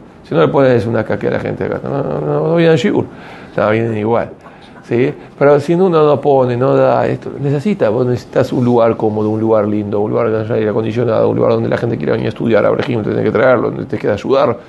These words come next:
si no, ¿cómo se llama? La plata es necesaria. Entonces, Daukar Borrell dijo, "¿Sabes qué? Vayan a pedir dinero". ¿Por qué? Porque el dinero es necesario para Ruhaniut.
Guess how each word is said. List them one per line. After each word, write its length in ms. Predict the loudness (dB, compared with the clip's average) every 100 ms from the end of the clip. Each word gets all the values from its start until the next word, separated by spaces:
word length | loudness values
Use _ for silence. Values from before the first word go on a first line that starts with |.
| -20
si 100 | -4
no, 120 | -4
¿cómo 180 | -2 -2
se 60 | -2
llama? 200 | -2 -4 -10 -20 -16 -6
La 80 | -2
plata 220 | 0 0
es 60 |
necesaria. 560 | 0 -2 -2 0 0 -6 -14 -20 -20 -20 -20 -20 -14
Entonces, 260 | -2 2
Daukar 240 | 2 4 4
Borrell 260 | 4 4
dijo, 200 | 4 0
"¿Sabes 180 | 0 0
qué? 60 | 0
Vayan 220 | 0 0
a 40 |
pedir 220 | 2 2 4
dinero". 300 | 2 2 0
¿Por 120 | -2
qué? 80 | -2
Porque 180 | 0
el 80 | 0
dinero 260 | 2 2 2
es 60 |
necesario 520 | 0 -2 -2 0 2 2
para 160 | 0
Ruhaniut. 480 | 0 -2 -4 -4 -4